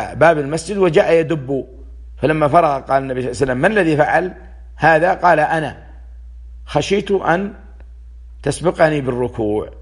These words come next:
قال: "زادك الله حرصا ولا تعد إلى هذا الفعل". محل الشاهد، لو كانت الفاتحة في حق المأموم ركن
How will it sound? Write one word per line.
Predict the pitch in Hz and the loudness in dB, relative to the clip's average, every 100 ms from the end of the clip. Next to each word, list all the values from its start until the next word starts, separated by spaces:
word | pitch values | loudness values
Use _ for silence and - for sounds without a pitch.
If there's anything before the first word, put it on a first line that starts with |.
| - - - - - - | -20 -18 -18 -18 -8 4
قال: | 196 214 | 4 6
"زادك | 233 202 175 | 2 0 -2
الله | 170 156 | 0 0
حرصا | 143 208 208 | 0 -4 -4
ولا | 185 160 147 | -2 0 0
تعد | 135 95 196 - - - - - - | -2 -4 -6 -12 -18 -20 -20 -20 -4
إلى | 139 | 0
هذا | 135 131 | 2 2
الفعل". | 113 110 76 87 - - - - - - - - - - - | 0 -2 -4 -8 -14 -18 -18 -18 -18 -18 -18 -18 -18 -18 -10
محل | - 165 226 | -2 2 2
الشاهد، | 233 175 139 165 - - - - - - | 4 4 4 2 -2 -10 -20 -20 -18 -4
لو | 147 143 | -2 2
كانت | 196 180 143 | 2 2 0
الفاتحة | 123 135 139 101 76 - - - - - | 0 2 2 -2 -10 -12 -14 -20 -20 -6
في | 139 | -2
حق | 123 196 185 | 2 2 0
المأموم | 156 143 151 139 117 101 - - - 160 | -2 0 0 0 -2 -8 -14 -20 -8 2
ركن | 202 202 220 233 | 2 4 0 0